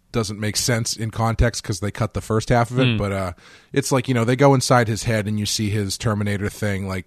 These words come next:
Speaker 1: doing the graphic analysis of how the smile
Speaker 2: Oh,
Speaker 1: functions,
Speaker 2: sure.
Speaker 1: muscles
Speaker 2: Yeah.
Speaker 1: and stuff, and then he does it, and it's obviously terrifying. Um, yeah, I think, I think what's fun about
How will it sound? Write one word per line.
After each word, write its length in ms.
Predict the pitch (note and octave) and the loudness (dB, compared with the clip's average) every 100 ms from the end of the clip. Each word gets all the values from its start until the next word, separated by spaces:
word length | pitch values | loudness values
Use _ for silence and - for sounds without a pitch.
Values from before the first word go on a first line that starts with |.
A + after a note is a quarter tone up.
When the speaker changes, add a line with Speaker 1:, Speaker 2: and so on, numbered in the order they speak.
| - | -6
Speaker 1:
doing 300 | G#2+ G2+ F#2+ | -4 -2 -6
the 120 | F#2 | -8
graphic 420 | G2+ F#2+ F#2 G#2 | -4 -4 -4 -8
analysis 600 | F#2 F#2 F#2 F#2 - F#2 | -6 -6 -4 -4 -4 -4
of 80 | F2+ | -6
how 140 | F#2 | -6
the 100 | E2+ | -4
smile 460 | F2+ G2 F2 F2+ F2+ | -6 -4 -2 -2 0
Speaker 2:
Oh, 160 | B2+ A#2+ | 4 6
Speaker 1:
functions, 480 | G2+ G#2+ F#2 F2+ - - | 4 2 -2 -2 -6 -6
Speaker 2:
sure. 40 | |
Speaker 1:
muscles 400 | F#2+ F#2 F2+ D#2+ | -2 -2 -2 -8
Speaker 2:
Yeah. 20 | |
Speaker 1:
and 80 | F2+ | -10
stuff, 200 | - E2+ - - - | -10 -12 -14 -20 -12
and 80 | G#2 | -4
then 80 | A#2 | -2
he 80 | A2 | -2
does 240 | G#2 G2 | -4 -6
it, 120 | G2 | -8
and 120 | E2 F2 | -10 -12
it's 180 | D#2+ | -8
obviously 320 | F#2+ E2+ D#2+ D#2+ | -6 -6 -10 -10
terrifying. 460 | E2+ D2 - C#2 - _ - - - _ _ | -8 -8 -10 -18 -20 _ -20 -20 -20 _ _
Um, 500 | - B2+ B2 A#2 A2+ - _ | 0 2 2 0 -6 -14 _
yeah, 300 | - G3 E3 | 6 8 8
I 140 | - C#3 | 4 0
think, 400 | - A#3 B3 - - | 0 -2 -2 -8 -4
I 100 | C#3+ | -4
think 360 | - G3+ G#3 | -2 -4 -2
what's 500 | A#3 G3 - - - - _ _ _ _ _ _ _ _ _ | 0 0 0 -4 -4 -8 _ _ _ _ _ _ _ _ _
fun 560 | - - - D#3 D#3 D3 | -18 -14 4 6 8 4
about 520 | A#2+ G#2+ A#2 A2+ G#2+ | 0 2 2 4 0